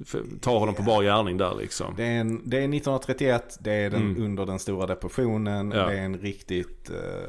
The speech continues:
Speaker 2: solig, eh, dag i Texas.
Speaker 1: Mm.
Speaker 2: Clyde har precis kommit ut från fängelset och blir påkommen
Speaker 1: Ja.
Speaker 2: med att försöka stjäla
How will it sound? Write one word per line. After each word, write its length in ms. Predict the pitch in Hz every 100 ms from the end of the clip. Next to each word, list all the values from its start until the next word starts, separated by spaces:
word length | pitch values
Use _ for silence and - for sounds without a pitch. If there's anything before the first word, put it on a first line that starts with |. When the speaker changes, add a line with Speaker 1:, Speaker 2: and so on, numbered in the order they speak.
| - 50 -
Speaker 2:
solig, 920 | - - 110 104 104 95 87 87 - 90
eh, 300 | 92 92 90
dag 400 | 90 101 87 92 -
i 80 | 95
Texas. 760 | - 110 - - 92 - - - - - -
Speaker 1:
Mm. 180 | 117 98
Speaker 2:
Clyde 380 | 127 104 104
har 140 | 110 104
precis 440 | - - 185 123
kommit 200 | 131 131
ut 140 | 135 -
från 140 | 95
fängelset 640 | - 104 95 82 - 71 -
och 240 | 98 - -
blir 140 | 87
påkommen 680 | - 87 - 80 78 80 78
Speaker 1:
Ja. 100 | 90
Speaker 2:
med 100 | 82
att 80 | -
försöka 340 | - 85 80 82
stjäla 480 | 85 85 85 80